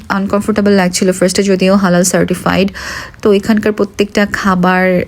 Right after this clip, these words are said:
আইটেম অসাধারণ ছিল, খুবই টেস্টি ওদের প্রত্যেকটা জিনিস। তো বিশেষ করে ওদের যে রাইস আইটেম, ওদের এই ফ্লেভার, যে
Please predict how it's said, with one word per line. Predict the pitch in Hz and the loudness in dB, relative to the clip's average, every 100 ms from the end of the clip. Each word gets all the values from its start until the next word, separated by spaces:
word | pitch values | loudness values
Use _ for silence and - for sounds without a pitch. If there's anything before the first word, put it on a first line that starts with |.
| - | -4
আইটেম | - 165 175 196 180 175 175 | -2 0 0 2 2 2 -2
অসাধারণ | - 190 - 190 196 185 170 170 | -4 -2 0 0 0 -2 0 0
ছিল, | 170 - 165 165 | 0 0 0 0
খুবই | 160 190 202 202 - | -2 0 0 0 -2
টেস্টি | 175 170 - - 185 165 | -2 0 -2 -2 0 2
ওদের | 170 | 0
প্রত্যেকটা | - 185 - 180 180 185 | -2 -6 -4 -8 -2 -2
জিনিস। | 175 175 165 175 180 - - - - - - - - - | 0 -2 0 0 -2 -2 -6 -8 -8 -10 -14 -18 -20 -2
তো | 208 175 170 - - | 2 4 2 -4 0
বিশেষ | 196 220 277 262 | 2 2 2 -2
করে | - 254 | 0 2
ওদের | 262 247 | 2 2
যে | 247 262 | 2 2
রাইস | 202 180 180 196 240 | 2 0 0 -2 0
আইটেম, | 220 220 220 190 170 170 | 0 0 0 0 0 0
ওদের | 185 196 208 208 | 0 2 4 4
এই | 214 | 2
ফ্লেভার, | 214 - 214 202 190 202 175 - - | 2 0 2 4 4 2 2 0 -2
যে | - | -4